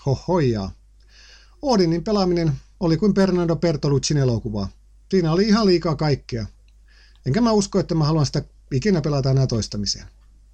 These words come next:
Ihan täysin en oo toivosta luopunut, sillä Uvelta on tullut muutama vähän kevyempi työläisten asettelupeli,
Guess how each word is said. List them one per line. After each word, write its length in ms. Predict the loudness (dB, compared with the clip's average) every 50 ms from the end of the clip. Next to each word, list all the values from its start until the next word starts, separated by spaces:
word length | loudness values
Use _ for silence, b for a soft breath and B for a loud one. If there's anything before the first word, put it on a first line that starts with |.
| -20 -20 -20 b b b b b b b b b b b b -14 _ -2
Ihan 220 | 0 0 0 0
täysin 500 | 2 2 2 2 2 2 2 0 0 -2 -6 -14 _ _ _ _ _ -4
en 120 | -2 -2
oo 160 | -2 -2 -4 -6 -4 0
toivosta 400 | 0 2 2 2 0 -4 -4 -4
luopunut, 600 | -2 -2 -2 -2 0 0 0 0 0 -4 -10 _ _ -20 _ _ _ -6
sillä 380 | -2 0 0 0 0 0 -2 -4 -8 -10 -6 -4
Uvelta 440 | -2 0 2 2 2 0 -2 -2 -2 -6 -10 _ _ _ -6 -6
on 80 | -2
tullut 320 | 0 2 2 2 0 0 0
muutama 380 | 2 2 2 2 2 0 2
vähän 160 | 2 0 0
kevyempi 420 | 0 0 2 2 2 0 0 -2 -2
työläisten 440 | -2 -2 -2 -2 -2 -2 -4 -4 -4
asettelupeli, 640 | -4 -6 -8 -8 -10 -10 -10 -10 -10 -12 -14